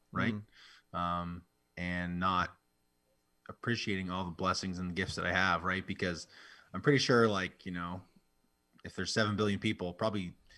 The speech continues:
Speaker 1: six and a half billion would gladly trade places with me. So,
Speaker 2: <laughs>
Speaker 1: um, I should be pretty thankful for that. Yeah.
Speaker 2: Cool.
Speaker 1: There we go. Oh, yeah, I'm still driving, aren't I? Uh, and then prayer. Spend some time,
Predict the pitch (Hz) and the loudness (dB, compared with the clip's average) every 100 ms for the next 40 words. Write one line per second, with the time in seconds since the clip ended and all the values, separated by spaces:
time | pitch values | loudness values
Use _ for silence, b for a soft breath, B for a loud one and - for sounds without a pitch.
0 | B B - 113 110 123 135 135 110 139 | B B 0 0 2 6 8 8 10 10
1 | 123 95 98 87 92 95 101 110 117 - | 10 6 0 0 0 4 6 6 4 4
2 | 113 110 95 82 90 82 - - - - | 2 2 2 0 -4 -14 -16 -18 -20 -16
3 | - 87 92 90 b b b 165 - 85 | -8 -6 -6 -10 b b b -6 -4 -6
4 | 85 85 82 - 104 98 92 90 87 90 | -4 -6 -10 -16 -18 -10 -8 -8 -8 -8
5 | 87 - 90 87 85 80 87 - - - | -8 -10 -12 -10 -12 -12 -16 -16 -16 -18
6 | - - _ _ _ _ _ _ _ - | -20 -20 _ _ _ _ _ _ _ -20
7 | - _ _ _ _ _ _ _ _ _ | -20 _ _ _ _ _ _ _ _ _
8 | _ _ - 123 143 - - - - _ | _ _ -8 -6 -6 -10 -18 -20 -20 _
9 | _ _ _ _ - 92 92 101 95 98 | _ _ _ _ -14 -10 -8 -6 -6 -2
10 | 101 95 95 92 87 87 85 87 - B | 0 0 0 -4 0 0 -2 -4 -8 B
11 | B 110 135 139 139 139 135 120 131 131 | B 6 8 10 12 12 10 8 8 6
12 | 127 - 127 127 127 135 135 123 127 117 | 6 8 8 8 4 2 2 2 4 6
13 | 113 | 4